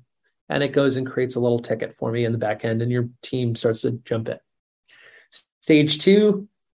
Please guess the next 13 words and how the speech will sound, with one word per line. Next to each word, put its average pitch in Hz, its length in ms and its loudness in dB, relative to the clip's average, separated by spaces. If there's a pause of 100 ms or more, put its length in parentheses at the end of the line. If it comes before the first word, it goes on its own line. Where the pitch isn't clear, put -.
I 147 60 0
send 175 260 4
the 175 80 4
email 160 300 6
to 151 140 -4
the 135 80 0
support 139 340 2
box. - 560 0 (320)
It - 220 -2
creates 160 340 6
the 151 160 0
ticket, 131 560 2 (760)
and 143 540 2